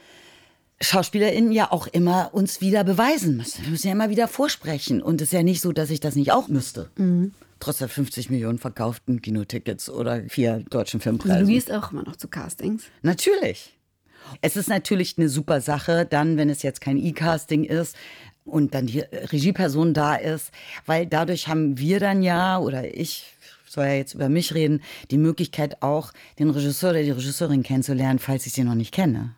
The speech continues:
Speaker 2: Ja.
Speaker 1: Weißt du? Also das ist jetzt nicht ein gegenseitiges Testen in Anführungszeichen, aber es macht ja Sinn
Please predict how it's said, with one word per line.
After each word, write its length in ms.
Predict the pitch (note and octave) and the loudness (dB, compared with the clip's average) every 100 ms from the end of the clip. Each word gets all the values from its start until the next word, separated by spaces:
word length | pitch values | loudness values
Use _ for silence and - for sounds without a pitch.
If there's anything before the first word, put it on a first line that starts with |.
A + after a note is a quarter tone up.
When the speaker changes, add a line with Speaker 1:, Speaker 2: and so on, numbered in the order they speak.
| _ _ _ - | _ _ _ -4
Speaker 2:
Ja. 280 | G3 G3 D#3 - - - | -2 0 -4 -12 -20 -20
Speaker 1:
Weißt 340 | C3 A#2+ - D#3+ | -4 -2 -2 -2
du? 200 | F#3 D4 - | -4 -4 -10
Also 240 | - - | -10 -8
das 180 | - - | -8 -8
ist 120 | C3+ B2+ | -8 -6
jetzt 200 | B2 D3+ | -2 0
nicht 160 | C#3+ | 2
ein 180 | C#3+ B2 _ - | 2 0 _ -4
gegenseitiges 760 | C3+ E3 C#3 C3 B2+ A#2+ - | 0 0 0 -4 -4 -6 -6
Testen 400 | - D3 - - | -2 -2 0 0
in 120 | F#3 D#3 | 0 2
Anführungszeichen, 960 | D#3+ E3+ D#3 D#3 - D#3 D#3 D3+ D#3+ - | -2 0 0 0 0 -2 -2 -2 -4 -4
aber 140 | D3 | -4
es 120 | C#3+ | -2
macht 220 | D3+ C#3 - | -2 -4 -2
ja 120 | C#3 | -2
Sinn 280 | B2+ F3 | 2 2